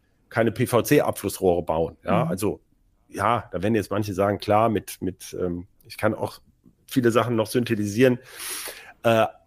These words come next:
Speaker 1: aber, also grundsätzlich ist das erstmal einfacher und wenn wir nicht jahrelang hin-, also einfach alles gebremst hätten, was mit Öko-Umstieg zu tun hat, wären wir jetzt auch schon sehr viel weiter.
Speaker 2: Ja.
Speaker 1: Das hätte ich dir aber auch schon vor zehn Jahren sagen
Speaker 2: <laughs>
Speaker 1: können, ganz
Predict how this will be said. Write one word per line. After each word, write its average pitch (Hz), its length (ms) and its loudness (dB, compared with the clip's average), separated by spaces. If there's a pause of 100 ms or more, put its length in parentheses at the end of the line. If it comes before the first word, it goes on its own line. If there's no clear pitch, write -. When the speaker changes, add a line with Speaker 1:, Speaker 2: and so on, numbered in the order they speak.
(200)
Speaker 1:
aber, 113 480 2 (200)
also 113 180 -2
grundsätzlich 156 500 4
ist - 80 -10
das 117 140 2
erstmal 120 360 0
einfacher 180 680 2
und 113 200 0
wenn 147 220 4
wir 147 140 4
nicht 143 480 0 (200)
jahrelang 147 720 0 (880)
hin-, 135 280 0 (160)
also 113 260 2
einfach 151 460 0
alles 147 260 -4
gebremst 139 500 2
hätten, 95 240 -2
was 95 140 -2
mit 104 140 -8
Öko-Umstieg 104 580 -4
zu - 120 -10
tun 110 220 -4
hat, 143 200 -2 (220)
wären 139 220 6
wir 143 80 6
jetzt 139 200 2
auch 131 100 -2
schon 143 160 -2
sehr 131 160 2
viel 147 160 2
weiter. 165 220 4
Speaker 2:
Ja. - 220 -4 (340)
Speaker 1:
Das 107 160 -2
hätte 151 120 2
ich 165 100 -4
dir 139 120 4
aber 135 200 4
auch 143 100 0
schon 151 180 -2
vor 120 140 0
zehn 113 240 6
Jahren 165 240 4
sagen 107 220 4
Speaker 2:
<laughs> - 100 0
Speaker 1:
können, 117 160 -2
ganz 107 160 0